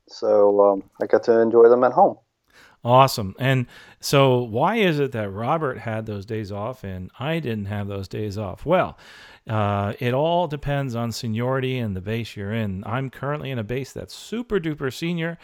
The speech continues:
Speaker 2: Even though people tell me I'm really senior at the company I'm at, I'm really not, comparatively speaking, in the base I'm in, I'm in right now, 'cause everybody else wants to go to this base, right? And that's actually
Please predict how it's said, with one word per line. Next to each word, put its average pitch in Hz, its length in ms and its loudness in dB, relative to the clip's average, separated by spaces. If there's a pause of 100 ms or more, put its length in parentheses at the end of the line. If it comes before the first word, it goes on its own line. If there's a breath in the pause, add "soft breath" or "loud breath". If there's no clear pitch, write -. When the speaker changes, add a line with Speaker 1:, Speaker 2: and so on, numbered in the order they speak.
(320 soft breath)
Speaker 2:
Even 180 260 0
though 147 140 0
people 143 300 -2
tell 139 240 -4
me 143 140 -2
I'm 110 160 -2
really 131 240 0
senior 139 340 -4
at 123 60 -6
the 104 80 -8
company 127 360 -6
I'm 120 200 -6
at, 117 160 -2
I'm 98 180 -6
really 123 220 -4
not, 110 400 -2
comparatively 110 680 -8
speaking, 113 380 -10
in 120 140 -10
the 101 80 -8
base 117 300 -8
I'm 110 160 -8
in, 113 200 -10 (400 soft breath)
I'm 117 160 0
in 120 120 -2
right 120 160 -4
now, 117 140 -4
'cause 101 220 -6
everybody 113 260 -2
else 110 180 -4
wants 110 240 -4
to 110 100 -10
go 110 100 -4
to 110 80 -4
this 107 140 -8
base, 110 380 -8
right? 107 240 -8 (500 soft breath)
And 101 280 -6
that's 113 260 -4
actually 110 360 -6